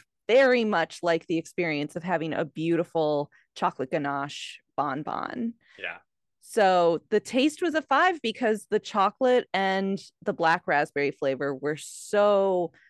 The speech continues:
Speaker 1: beautifully balanced and both strong, neither one overcoming the other.
Speaker 2: Yeah.
Speaker 1: Really excellent taste.
Speaker 2: Yeah.
Speaker 1: Texture,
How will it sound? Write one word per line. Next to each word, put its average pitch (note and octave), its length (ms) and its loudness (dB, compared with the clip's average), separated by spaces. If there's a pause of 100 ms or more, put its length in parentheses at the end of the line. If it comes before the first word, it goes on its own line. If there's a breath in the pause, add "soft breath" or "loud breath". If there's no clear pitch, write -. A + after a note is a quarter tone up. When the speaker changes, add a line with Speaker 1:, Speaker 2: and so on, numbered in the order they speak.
(280 soft breath)
Speaker 1:
beautifully A3+ 920 2 (120)
balanced D#3 880 -2 (420 soft breath)
and D#3+ 380 0 (220)
both A3 280 0
strong, G3+ 920 -2 (340 soft breath)
neither B3+ 500 2
one B3 360 2 (100)
overcoming A3+ 800 2
the G3+ 180 0
other. E3 560 2 (180)
Speaker 2:
Yeah. F2 180 -10 (1080)
Speaker 1:
Really A#3 520 4
excellent D#3 540 -2
taste. - 640 -8
Speaker 2:
Yeah. F2+ 140 -6 (840)
Speaker 1:
Texture, - 800 -2